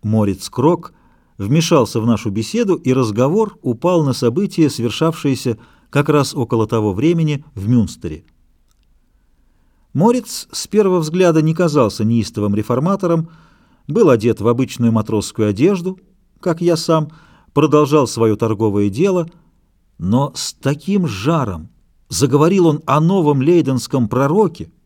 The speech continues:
которого называл Иоанном Праведным,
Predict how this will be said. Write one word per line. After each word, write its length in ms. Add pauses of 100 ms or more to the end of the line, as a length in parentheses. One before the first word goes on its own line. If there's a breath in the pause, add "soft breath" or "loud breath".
(120)
которого 400
называл 520
Иоанном 640
Праведным, 840